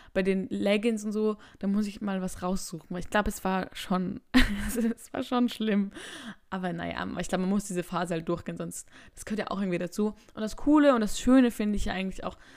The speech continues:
dass man sich nicht wirklich Gedanken drüber macht, wie man aussieht. Das ist ja eigentlich das Coole beim Kindsein, finde ich, dass man gar nicht so drüber nachdenkt, so,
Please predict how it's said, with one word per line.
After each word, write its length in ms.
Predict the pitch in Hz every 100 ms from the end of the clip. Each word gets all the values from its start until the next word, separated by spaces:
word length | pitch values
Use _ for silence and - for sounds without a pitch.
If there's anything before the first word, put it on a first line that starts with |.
| - -
dass 140 | 202
man 140 | 202
sich 160 | 185 175
nicht 180 | 196 180
wirklich 300 | 196 190 -
Gedanken 460 | 180 165 175 175
drüber 180 | 170 170
macht, 240 | 180 - 175
wie 40 |
man 160 | 185 -
aussieht. 380 | 190 180 196
Das 120 | 196 190
ist 100 | 196
ja 80 |
eigentlich 260 | 196 190 - - - - -
das 320 | 190 - -
Coole 280 | - 269 247
beim 160 | 220
Kindsein, 440 | 214 240 226 208 196
finde 240 | 202 196
ich, 60 | 196
dass 180 | 190 202
man 100 | 190
gar 140 | 202
nicht 80 | 196
so 80 | 190
drüber 160 | 185
nachdenkt, 520 | 185 190 - 190 185
so, 160 | -